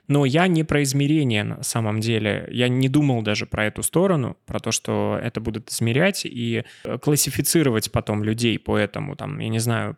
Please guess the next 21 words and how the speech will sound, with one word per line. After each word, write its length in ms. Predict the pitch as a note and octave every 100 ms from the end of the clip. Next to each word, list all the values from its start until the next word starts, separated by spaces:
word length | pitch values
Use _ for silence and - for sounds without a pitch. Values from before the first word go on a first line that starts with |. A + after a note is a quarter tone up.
| _
п-, 120 | B2
пройдите 460 | - C3 C#3+ F#3 C3+
тест, 320 | B2 G#2+ -
пожалуйста, 440 | A2+ - G#2 -
мы 120 | A#2+ A#2+
вас 180 | A#2+
на 80 | -
работу 340 | B2 B2+ A#2+ A2+
не 100 | G#2+
возьмём, 360 | A#2+ C#3+ G#3
если 240 | E3+ A#2+ A#2
у 80 |
вас, 280 | A2+ D3+ -
э, 160 | A2+ A2+
эмоциональный 600 | A#2+ A#2 B2 B2 A#2+ A2+
интеллект 400 | A2+ C#3 E3 -
ниже 240 | B2+ B2
там 280 | A#2 G#2 G2+ _
определённого 600 | B2 - A#2 A#2+ B2 A2
какого-то 440 | G#2+ G#2 A2 G#2 G#2+
уровня. 400 | G#2 - -